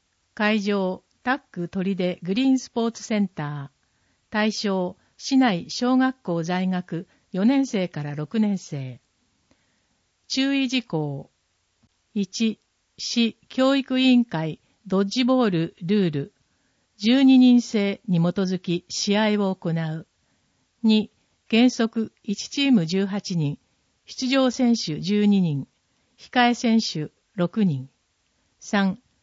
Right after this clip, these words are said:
男女別でチームを編成。人数が揃わない場合のみ混成化。四、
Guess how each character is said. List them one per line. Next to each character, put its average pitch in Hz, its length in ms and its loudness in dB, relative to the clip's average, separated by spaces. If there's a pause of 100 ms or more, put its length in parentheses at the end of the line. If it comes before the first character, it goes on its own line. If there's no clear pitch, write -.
(220)
男 233 240 6
女 247 140 4
別 220 240 -2
で 196 220 -2
チ 277 260 0
ー - 20 6
ム 170 160 4
を 147 80 -2
編 165 240 -4
成。 156 400 -8 (480)
人 254 240 6
数 196 220 2
が 165 260 -2
揃 202 240 0
わ 208 140 2
な 202 140 2
い 196 100 0
場 190 160 0
合 190 160 0
の 214 160 2
み 160 200 -2 (140)
混 196 220 0
成 175 440 -6
化。 160 220 -12 (1120)
四、 196 360 0